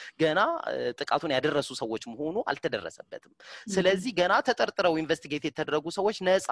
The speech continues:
Speaker 1: ከሆኑ በኋላ ወደ ስራ ገበታቸው ሲመለሱ በምን
Speaker 2: እህ።
Speaker 1: አይነት አይን እንደሚታዩ፣ እ፣ ማሰብ አይከብድም።
Speaker 2: እህ።
Speaker 1: ስለዚህ፣
Speaker 2: እህ።
Speaker 1: እ፣ ይሄ ምርመራ በሚደረግበት ጊዜ እነሱንም ስናናግር፣ እ፣ በከፍተኛ ጥንቃቄ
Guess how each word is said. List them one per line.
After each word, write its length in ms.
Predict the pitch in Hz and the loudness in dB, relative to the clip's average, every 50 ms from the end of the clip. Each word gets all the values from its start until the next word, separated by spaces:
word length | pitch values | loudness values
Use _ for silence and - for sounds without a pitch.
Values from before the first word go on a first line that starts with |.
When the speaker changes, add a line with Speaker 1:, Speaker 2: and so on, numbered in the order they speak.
| 196 | 2
Speaker 1:
ከሆኑ 300 | 190 - 185 185 185 185 180 180 | 2 2 0 -2 -2 -2 -2 0
በኋላ 280 | 180 190 190 190 190 214 254 339 - | 2 4 4 6 6 6 4 2 2
ወደ 160 | 190 196 202 202 | 2 4 4 4
ስራ 180 | - 220 190 180 | 4 4 4 4
ገበታቸው 520 | 175 165 165 165 175 180 170 165 - 180 170 | 4 4 2 2 2 2 2 0 0 -6 -6
ሲመለሱ 520 | - 202 202 208 214 208 220 226 233 - 285 285 359 _ - - - - - _ - | -6 -8 -2 -2 -2 2 2 0 0 0 -2 -6 -6 _ -10 -20 -20 -20 -20 _ 2
በምን 280 | 135 170 180 202 208 - | 4 4 4 6 4 4
Speaker 2:
እህ። 80 | - | 4
Speaker 1:
አይነት 360 | 185 185 185 180 185 180 - - - - | 2 2 4 4 2 0 0 -4 -2 0
አይን 320 | 147 160 165 175 180 180 170 | 2 2 4 4 2 2 2
እንደሚታዩ፣ 800 | 147 147 143 160 160 165 175 175 _ - - 185 180 185 160 160 190 233 269 277 - - | 0 0 0 0 0 -2 -4 -6 _ -2 0 0 0 0 -2 -8 -6 -4 -4 -4 -4 -2
እ፣ 120 | - 143 135 127 127 127 123 123 123 120 127 | -2 0 2 2 2 2 2 2 2 2 2
ማሰብ 320 | 131 139 - - 139 113 | 2 0 2 0 0 0
አይከብድም። 460 | 107 104 - - 113 - - - _ _ - - | 0 -4 -6 -12 -18 -16 -18 -20 _ _ -10 -6
Speaker 2:
እህ። 180 | 202 196 185 185 | -4 -4 -2 -2
Speaker 1:
ስለዚህ፣ 580 | 190 180 143 143 156 151 147 - 175 214 185 180 | 0 2 2 2 2 0 -2 -6 -4 -2 -2 -2
Speaker 2:
እህ። 160 | 185 185 180 170 - _ _ - - | -2 -4 -8 -12 -16 _ _ -10 -6
Speaker 1:
እ፣ 80 | 120 127 123 120 120 120 117 113 - | -4 -4 -2 -2 -2 -2 -2 -2 -2
ይሄ 160 | 156 151 160 180 175 143 120 107 | 0 2 4 4 4 4 2 0
ምርመራ 320 | 113 135 143 139 139 131 127 | 0 0 2 2 2 2 2
በሚደረግበት 840 | 127 127 123 123 123 113 107 127 117 117 117 107 131 104 - 135 - - | 2 0 -4 -4 -8 -6 -4 -2 0 0 -2 -4 -4 -6 -6 -6 -6 -6
ጊዜ 200 | - - 170 170 233 254 | -16 -10 -6 -4 -4 -2
እነሱንም 640 | - 160 165 175 180 - - - - - 196 170 135 | -2 -2 0 0 0 0 -2 -6 -4 -2 -2 -2 -2
ስናናግር፣ 760 | - - 139 131 120 117 120 127 143 151 160 156 - 254 285 - | -2 -8 -8 -2 -2 -2 -2 0 0 -2 -2 -2 -4 -8 -8 -8
እ፣ 120 | - 107 104 104 101 101 101 98 | -8 -12 -10 -10 -8 -10 -10 -10
በከፍተኛ 640 | - 113 - - - - - - - 131 113 104 98 - | -12 -12 -10 -10 -12 -12 -14 -16 -12 -10 -10 -10 -10 -10
ጥንቃቄ 520 | - 104 101 - - - - 123 - - | -12 -14 -14 -14 -10 -8 -8 -6 -6 -6